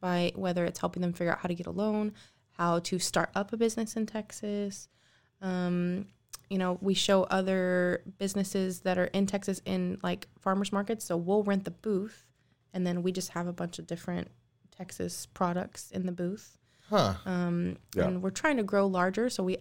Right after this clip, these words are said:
Speaker 1: we wanna eventually be like the Texas State Fair.
Speaker 3: Yeah.
Speaker 2: Damn.
Speaker 3: They're the ones who helped us with the Holly Jolly Jackets.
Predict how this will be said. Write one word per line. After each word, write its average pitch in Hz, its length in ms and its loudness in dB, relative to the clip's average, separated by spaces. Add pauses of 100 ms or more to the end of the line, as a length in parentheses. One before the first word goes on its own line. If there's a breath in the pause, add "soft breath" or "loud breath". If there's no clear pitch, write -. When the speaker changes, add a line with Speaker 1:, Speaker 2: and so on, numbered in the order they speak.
(100)
Speaker 1:
we 196 120 -2
wanna 202 300 0
eventually 180 440 0
be 175 160 -6
like 180 220 -6
the 180 80 -4
Texas - 380 -8
State - 280 -10
Fair. - 280 -10 (580)
Speaker 3:
Yeah. 110 640 8
Speaker 2:
Damn. 98 540 6
Speaker 3:
They're 190 160 10
the 196 80 12
ones 180 240 12
who 156 100 10
helped 151 220 10
us 127 180 8
with 131 140 2
the 110 160 10
Holly 107 200 10
Jolly 92 220 6
Jackets. - 480 -6